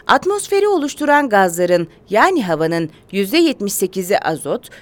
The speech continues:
yüzde yirmi biri oksijendir. Geriye kalan yüzde birlik kısımsa diğer gazlardan oluşur. Ancak ne kadar yükseğe çıkarsanız hava o kadar incelir.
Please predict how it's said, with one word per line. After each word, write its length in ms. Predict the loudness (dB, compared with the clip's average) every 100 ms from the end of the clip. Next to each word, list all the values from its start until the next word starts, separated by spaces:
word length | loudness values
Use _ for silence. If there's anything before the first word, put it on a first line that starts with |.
| _
yüzde 260 | -4 2
yirmi 380 | 2 4 2 0
biri 160 | 0 0
oksijendir. 840 | -2 -2 -4 -2 -2 -2 -10 -18 -20 _ _ -20 -20 -4
Geriye 300 | 0 2 0
kalan 340 | 0 2 4
yüzde 360 | 2 0 -4 -4
birlik 320 | -4 -6 -8
kısımsa 540 | -8 -4 -6 -2 -2 -2 -16 -2
diğer 260 | 2 4
gazlardan 640 | 4 0 0 0 0 0 -2
oluşur. 520 | -4 -8 -10 -12 -16 _ _ _ 0
Ancak 400 | 0 2 -2 -2
ne 100 | -4
kadar 340 | -2 0 0
yükseğe 380 | -2 -4 -4 -4
çıkarsanız 840 | -6 -4 -4 -4 -4 -4 -4 -6 -14 _
hava 320 | -2 2 2 2
o 100 | -2
kadar 300 | -2 0 0
incelir. 580 | 0 -4 -6 -8 -14